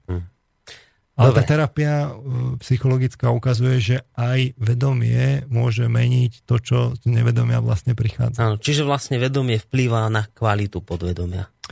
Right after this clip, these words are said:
Speaker 2: Tak.
Speaker 1: A s-, a, a toho, čo z neho potom vylieza.
Speaker 2: Netreba si to predstavovať tak, že sa teraz rozhodnem a v nevedomí zrazu bude všetko inak.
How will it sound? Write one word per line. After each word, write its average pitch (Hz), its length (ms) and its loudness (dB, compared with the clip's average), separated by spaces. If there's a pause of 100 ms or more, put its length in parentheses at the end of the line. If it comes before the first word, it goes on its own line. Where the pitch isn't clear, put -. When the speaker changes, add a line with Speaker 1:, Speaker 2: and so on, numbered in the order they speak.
(260)
Speaker 2:
Tak. - 400 -2
Speaker 1:
A - 120 -2
s-, - 220 -6
a, 107 220 -2
a - 240 -6
toho, 113 320 2
čo 117 160 -2
z - 160 -6
neho 104 160 2
potom 98 320 -4
vylieza. 87 560 -2 (220)
Speaker 2:
Netreba 131 420 2
si - 160 -4
to 127 80 0
predstavovať 120 480 0
tak, 117 220 0
že 113 260 -2
sa 107 240 -4
teraz 107 260 0
rozhodnem 120 600 0
a 113 160 -2
v 110 160 -4
nevedomí 120 320 0
zrazu 113 400 2
bude 117 400 0
všetko - 560 -2
inak. 135 480 -2